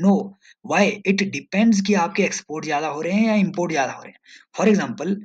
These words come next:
यही चीज यूएसए को हटा करके, जहां हमारे net exports होते हैं, अगर मैं यहाँ पे यूएई लिख दूं,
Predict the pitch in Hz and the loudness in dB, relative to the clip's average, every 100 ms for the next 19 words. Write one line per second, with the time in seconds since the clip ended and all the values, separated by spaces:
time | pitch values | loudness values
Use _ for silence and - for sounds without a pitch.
0 | - _ 120 123 160 151 226 190 175 185 | -14 _ -8 -4 -2 2 2 2 -2 -2
1 | 110 120 180 196 190 - 220 175 156 143 | -6 -4 2 2 2 -2 -2 -2 -6 -4
2 | 139 135 120 117 107 117 139 135 131 143 | -4 -4 -8 -10 -10 -8 -6 -6 -6 -4
3 | 131 143 123 - 120 120 104 113 135 196 | -6 -6 -8 -8 -10 -10 -12 -10 -10 -10
4 | - - _ 160 185 185 160 143 123 135 | -16 -20 _ -2 2 2 2 -4 -8 -8
5 | 151 165 - _ 120 123 170 190 196 160 | -6 -6 -10 _ -10 -6 0 0 0 -4
6 | 156 - 185 170 - - 101 | -6 -6 -4 -4 -6 -12 -16